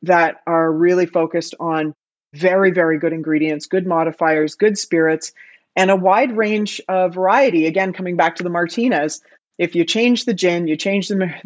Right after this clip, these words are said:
the maraschino, you change the vermouth, you change the bitters, you all of a sudden have your favorite drink that you've always loved in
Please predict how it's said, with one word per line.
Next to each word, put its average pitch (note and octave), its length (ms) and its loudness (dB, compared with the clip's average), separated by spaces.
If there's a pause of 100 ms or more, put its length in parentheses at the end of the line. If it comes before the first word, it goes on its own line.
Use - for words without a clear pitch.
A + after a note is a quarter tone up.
(100)
the E3 100 2
maraschino, F3+ 640 2
you D#3+ 220 4
change F#3 360 -2
the F#3+ 80 0
vermouth, E3 380 0
you D#3 60 -10
change F#3 340 -2
the E3+ 80 0
bitters, E3+ 520 2 (280)
you G3 160 2
all F#3+ 180 4
of F#3 60 -4
a F#3 60 -4
sudden F3 340 0
have E3 300 -2
your F3 140 -2
favorite A#3 480 0
drink E3+ 280 -4
that - 140 -4
you've F3 140 -4
always E3 340 0
loved D#3+ 560 0
in E3 400 -4